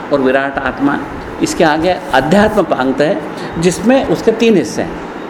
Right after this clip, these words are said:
एक वायु पांत, जिसमें हम पांच प्राण,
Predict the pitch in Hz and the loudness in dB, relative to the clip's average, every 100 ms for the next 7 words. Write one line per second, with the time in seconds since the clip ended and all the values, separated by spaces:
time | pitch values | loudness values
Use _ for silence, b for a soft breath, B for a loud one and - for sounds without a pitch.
0 | - - - - 147 143 139 165 170 175 | -12 -12 -8 -2 0 4 4 4 2 0
1 | 190 202 - - - - 143 147 160 156 | 0 -2 -6 -10 -10 -2 0 2 2 2
2 | 151 151 147 160 - - - - - - | 2 0 2 0 -4 -10 -10 -12 -12 -12
3 | - - - - - 139 139 147 | -12 -12 -14 -14 -4 0 2 0